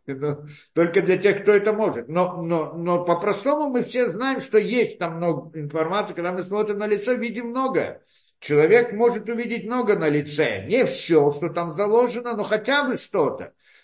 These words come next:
И это понятно, что когда он смотрит на лицо своего учителя,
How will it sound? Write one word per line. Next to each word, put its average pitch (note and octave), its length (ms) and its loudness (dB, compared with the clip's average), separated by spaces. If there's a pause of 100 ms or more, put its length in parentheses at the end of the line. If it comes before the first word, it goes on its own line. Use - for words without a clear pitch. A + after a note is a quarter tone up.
(140)
И F3 100 4
это F#3 200 4
понятно, A#3+ 520 -2
что G#3+ 140 -2
когда G#3+ 380 -2
он G#3 80 -8
смотрит A3 580 -2
на G#3 120 -6
лицо G3+ 360 0
своего G#3+ 500 2
учителя, A#3+ 800 -4